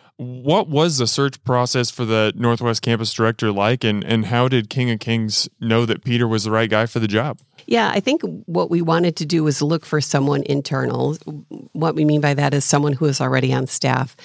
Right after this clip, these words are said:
Speaker 2: It would be challenging to start a new campus if you, if you didn't know anything about kind of the, <laughs> the church itself.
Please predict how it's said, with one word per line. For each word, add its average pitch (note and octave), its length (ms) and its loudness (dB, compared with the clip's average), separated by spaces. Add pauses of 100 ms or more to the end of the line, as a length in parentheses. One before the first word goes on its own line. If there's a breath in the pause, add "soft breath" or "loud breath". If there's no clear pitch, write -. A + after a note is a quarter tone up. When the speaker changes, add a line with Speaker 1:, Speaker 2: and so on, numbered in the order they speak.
(480 loud breath)
Speaker 2:
It G3 80 4
would G3+ 120 0
be F#3+ 120 2
challenging G#3 560 0
to G#3+ 100 -2
start D#3+ 260 0
a D#3 80 0
new C#3+ 140 0
campus D#3 680 -2
if - 160 -2
you, D3+ 200 -4 (200)
if D#3+ 320 0
you E3 60 0
didn't D#3 220 2
know D3 160 2
anything C#3+ 580 0
about C#3+ 380 0 (240)
kind D3+ 200 0
of C3+ 200 -8
the, - 420 -2
<laughs> D3+ 240 -16
the D#3+ 220 0
church D3 340 -2
itself. D#3 560 0